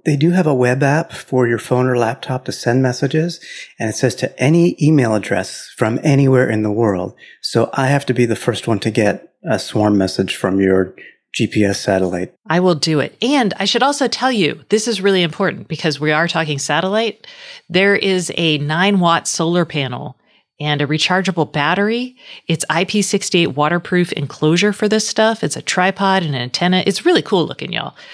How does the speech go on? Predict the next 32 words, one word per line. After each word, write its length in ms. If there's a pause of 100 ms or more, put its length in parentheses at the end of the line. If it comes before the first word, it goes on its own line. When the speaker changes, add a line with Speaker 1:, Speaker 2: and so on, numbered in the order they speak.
(160)
Speaker 1:
Mm-hmm. 180
Speaker 2:
Um, 240
and 120
then 120
you 100
get 200
Wi-Fi, 480
U 180
S 100
B 100
C, 380
and 100
U 80
S 120
B 160
micro 340
serial 400
and 300
serial 460
inputs 680
to 100
the 140
device. 320
So 180
you 180
can 160
actually 300
hook 220
something 340
into 220
this 300
and, 260